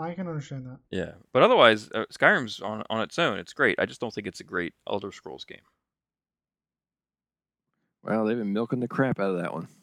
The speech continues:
Speaker 2: I know.
Speaker 1: On the Switch, September nineteenth.
Speaker 2: Dude, it was like, it was the
Speaker 3: Oy.
Speaker 2: first thing that came up on the Steam sale. I'm like, "Come on, guys."
Speaker 1: <laughs>
Speaker 2: Seriously?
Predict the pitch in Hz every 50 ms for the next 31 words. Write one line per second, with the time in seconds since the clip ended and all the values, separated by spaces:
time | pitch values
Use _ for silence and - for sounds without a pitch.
0 | _ _ _ _ _ - - - - - 90 95 98 101 104 104 107 180 190 -
1 | - - - - - - _ _ _ - 208 220 214 185 170 - - 214 226 180
2 | - - - - 160 - - 202 214 208 196 185 185 185 180 - - 202 175 -
3 | - - _ _ _ _ - - 151 151 147 135 135 135 139 147 143 131 143 139
4 | 123 110 - - _ - - - - - _ _ - - 160 170 214 - 95 -
5 | 160 160 160 - - 165 156 147 131 117 - 151 135 131 127 120 - 131 120 104
6 | - - - 117 117 120 - - 131 123 123 127 127 123 120 117 110 - - -
7 | 160 143 117 95 90 87 87 90 90 90 92 98 _ - - 170 170 175 180 180
8 | 175 180 175 175 175 165 165 - - - _ _ - 262 226 160 - - - -
9 | - - 156 - - _ - 139 190 170 - - 135 - _ - - 143 - -
10 | - 214 214 208 190 - 180 190 196 196 190 175 -